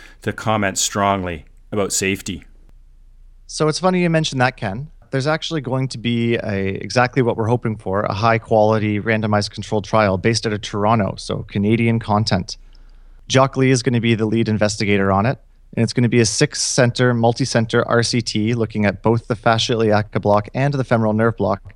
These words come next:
Speaker 2: specifically on an outcome of delirium, as well as pain control in these patients, which hopefully will be the highest quality study done to date looking at this important question.
Speaker 1: Well, maybe we can get those researchers onto the S gem as soon as they publish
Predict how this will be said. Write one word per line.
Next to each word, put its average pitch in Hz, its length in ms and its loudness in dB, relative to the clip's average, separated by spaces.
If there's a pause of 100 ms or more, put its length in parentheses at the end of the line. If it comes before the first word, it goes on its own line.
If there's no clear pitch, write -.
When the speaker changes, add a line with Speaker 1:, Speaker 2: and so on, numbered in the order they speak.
Speaker 2:
specifically 135 800 0
on 117 120 6
an 110 120 4
outcome 113 280 0
of 98 140 -2
delirium, 104 720 2 (140)
as 98 100 -4
well 117 200 4
as 101 80 0
pain 104 240 0
control 101 500 -4 (300)
in - 60 -4
these 104 140 4
patients, 101 420 0
which - 140 -4
hopefully 147 400 4
will 120 140 6
be 117 120 4
the 110 100 4
highest 113 320 4
quality 104 360 4
study 101 300 2
done 98 200 2
to 95 120 -6
date 110 320 4
looking 104 240 -2
at 95 80 -2
this 101 140 -4
important 98 320 0
question. 92 360 -2 (600)
Speaker 1:
Well, 110 100 -8
maybe 123 380 2
we 131 160 4
can 123 100 0
get 113 240 0
those 117 460 0 (280)
researchers 101 840 -2 (400)
onto 107 260 0
the 123 140 0
S 101 180 0
gem 98 280 0
as 92 80 -4
soon 113 160 0
as 101 80 -2
they 101 120 0
publish 107 560 -4